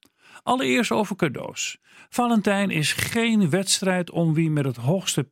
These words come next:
pinbedrag zijn of haar indruk maakt.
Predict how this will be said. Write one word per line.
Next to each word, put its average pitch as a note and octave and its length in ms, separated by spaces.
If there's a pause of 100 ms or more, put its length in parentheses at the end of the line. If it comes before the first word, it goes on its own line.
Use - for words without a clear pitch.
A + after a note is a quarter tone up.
pinbedrag C#3+ 640
zijn C3+ 340
of A#2+ 160
haar A2+ 300
indruk A2+ 360
maakt. - 440